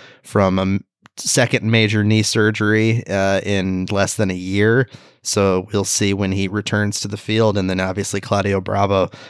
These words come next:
emerging as one of the top left backs in M L S. Uh, they sign him through potentially twenty twenty-seven, which,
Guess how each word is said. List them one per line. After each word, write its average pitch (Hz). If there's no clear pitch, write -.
emerging 107
as 101
one 104
of 98
the 98
top 95
left 101
backs 101
in 98
M 101
L 98
S. 104
Uh, 95
they 98
sign 95
him 98
through 98
potentially 123
twenty 107
twenty-seven, 98
which, -